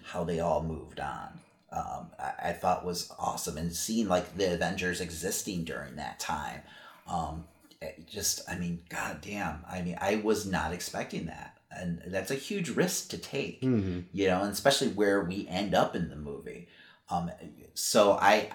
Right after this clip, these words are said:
Speaker 1: I loved the whole setup, though, of, like, you know, this kind of ragtag bunch of Avengers, you know, trying to deal with this, like, dystopian kind of view. 'Cause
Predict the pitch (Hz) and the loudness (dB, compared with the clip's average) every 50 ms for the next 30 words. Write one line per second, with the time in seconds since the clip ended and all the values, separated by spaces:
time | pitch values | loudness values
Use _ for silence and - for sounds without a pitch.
0 | - - 101 113 120 113 110 101 98 98 98 95 95 101 104 104 110 113 117 123 | 0 4 6 6 8 6 4 2 0 0 0 2 6 10 10 12 10 10 8 4
1 | 123 - - - - 90 101 95 95 101 101 98 95 87 - - 98 92 92 87 | -6 -10 -12 -12 -12 -12 -14 -12 -6 -2 -2 -2 -2 -2 -2 2 2 2 2 2
2 | 85 - - - - - 90 85 95 101 - - - 117 117 120 123 139 - - | 0 0 -2 0 2 2 4 4 4 0 -2 0 4 4 6 6 4 2 -2 -4
3 | - 98 92 92 92 90 85 92 90 87 87 90 87 - - - 92 87 85 87 | -4 -2 -2 -2 -4 -4 -2 0 0 0 0 -2 -6 -8 -10 -6 -4 -2 -2 -2
4 | 85 82 87 85 - - - - - 87 82 85 85 82 80 80 82 87 85 - | -2 -2 0 0 0 0 0 -2 -2 0 0 0 0 2 0 0 0 0 -2 -4
5 | - - 82 82 90 90 82 78 - - - 90 90 95 87 101 92 98 104 110 | -2 0 0 0 0 -2 -2 -4 -2 -2 -4 -2 -2 -4 -2 -2 -4 -4 -2 -2
6 | 98 101 113 117 113 - - - 107 95 87 85 87 90 87 - 98 85 85 90 | -2 -2 -2 -2 -4 -6 -6 -4 -4 -2 -2 0 -2 -2 -2 -2 -2 -2 -2 -2
7 | 82 73 80 82 82 82 90 87 90 - - 87 85 - - 85 82 - - - | -4 -4 -4 -2 -2 -2 -2 -2 -4 -4 -4 -6 -6 -4 -4 -4 -4 -4 -4 -4
8 | - - - 85 82 - 92 92 92 90 87 - - - 85 85 82 82 80 - | -4 -2 -2 -4 -2 -2 -2 -2 -2 -2 -2 -4 -4 -4 -2 -2 -2 -2 -4 -6
9 | - - 85 82 82 - 98 85 | -10 -8 -8 -6 -2 -2 -2 -2